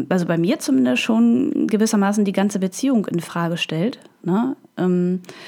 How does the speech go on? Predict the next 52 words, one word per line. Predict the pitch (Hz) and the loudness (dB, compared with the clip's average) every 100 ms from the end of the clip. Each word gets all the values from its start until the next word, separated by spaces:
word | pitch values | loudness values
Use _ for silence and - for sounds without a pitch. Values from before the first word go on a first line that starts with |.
| - - - - - | -20 -20 -20 -18 -4
und | 190 180 175 175 - - | 2 4 4 0 -2 -6
ja, | - 180 | 0 0
für | 185 | 0
mich, | 185 190 226 - - - | 2 2 0 -4 -14 -6
nochmal | - 190 196 190 | 0 2 2 2
um | |
das | 190 - | 0 -2
auch | 180 | -2
zu | 208 | -2
sagen, | 190 190 190 190 - - - _ _ _ - | 0 0 0 -2 -6 -18 -20 _ _ _ -4
mich | 185 220 - - - | 0 0 -2 -10 -2
macht | 202 208 | 0 2
das | 202 | 0
auch | 190 - | -2 -2
gleich | 175 170 214 233 | 0 2 2 0
einen | 175 185 185 | 0 2 2
Menschen | 175 190 185 | 2 0 0
unattraktiv, | - 277 254 - 156 - - 175 180 | 2 2 0 -4 -8 -8 -6 -6 -4
wenn | 170 | 0
er | 175 | 2
nicht | 180 175 | 0 -2
ehrlich | 160 156 175 | -4 -4 -6
ist. | - 180 - - _ - | -8 -10 -14 -20 _ -4
Also | 165 175 | -2 2
wenn | 175 175 | 2 2
ich, | 175 185 | 0 0
ähm, | 180 180 | 0 2
also | 190 202 - | 0 -2 -4
ich | 190 | 2
sag | 214 | 2
mal, | 220 | 4
Ehrlichkeit | 220 262 - 269 254 - | 2 0 -2 -2 -2 0
und | 220 233 - | 0 0 0
Authentizität, | 226 214 202 202 - 202 220 247 214 | 0 2 0 -2 -4 -2 0 0 0
das | |
sind | 208 208 | -2 -2
für | 196 | 0
mich | 196 190 | -2 -4
sehr | 202 185 170 | -4 -2 0
we-, | 170 180 | -2 -2
sehr | 180 175 | -2 -2
wichtige | 202 247 240 | -2 -2 -2
Werte. | 240 262 | -2 -4
Das | 254 202 | -4 0
sind | 208 | 0
für | 202 | 0
mich | 185 | -2
nochmal | 180 180 | 0 -2
zwei | - 165 | -2 -4
verschiedene | 165 - - 196 208 | -4 -4 -2 2 2
Sachen | 214 226 240 | 0 -2 -2
auch. | 254 349 | -2 -2